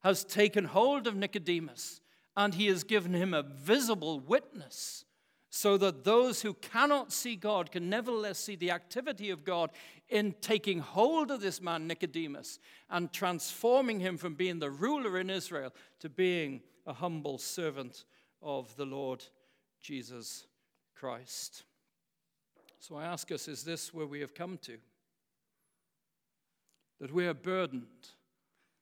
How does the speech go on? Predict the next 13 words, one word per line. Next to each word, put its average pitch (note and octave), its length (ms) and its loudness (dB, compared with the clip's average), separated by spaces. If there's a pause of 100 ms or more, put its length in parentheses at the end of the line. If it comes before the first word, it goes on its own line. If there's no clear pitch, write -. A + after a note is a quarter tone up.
(260)
that C#3+ 120 -8
unconverted E3 880 -4 (800)
relatives C#3 920 -4 (460)
are D3 100 -6
dying D#3+ 580 -2 (2000)
without E3 320 2
hope F#3 360 0
and C#3 160 -8
without C#3 360 -8
God C3+ 280 -6
in B2+ 120 -12
the B2+ 40 -12
world. A#2 440 -16